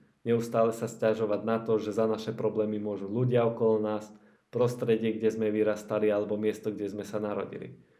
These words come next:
A ja som si vedomý toho, že na svete je veľa ľudí, ktorí dostali nesmierne tvrdé a neférové rany od života.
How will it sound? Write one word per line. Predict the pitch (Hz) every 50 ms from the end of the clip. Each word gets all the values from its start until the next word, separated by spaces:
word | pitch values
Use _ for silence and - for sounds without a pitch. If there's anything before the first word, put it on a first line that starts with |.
| _ _ _ _ _
A | - 104
ja | 110 110 -
som | - 135 127
si | 123 127 - 127
vedomý | 113 117 110 113 113 110 107 107 -
toho, | 117 110 107 120 131 131 127 - - - - - _
že | - 104 101 113 110
na | 113 113 113
svete | - - 113 110 - 117 110 107
je | 104 104
veľa | 123 131 123 117 113 110
ľudí, | 110 107 107 104 101 104
ktorí | - 110 104 107 107
dostali | - 107 104 - - 113 104 107 107 107
nesmierne | 113 127 123 123 - 120 117 113 104 110 110
tvrdé | 104 - 110 117 107 104 110 107
a | 107 107
neférové | 107 104 - - 110 107 110 104 107 107 107
rany | 104 104 107 107 104
od | 104 104 101
života. | 104 101 98 - - - - - -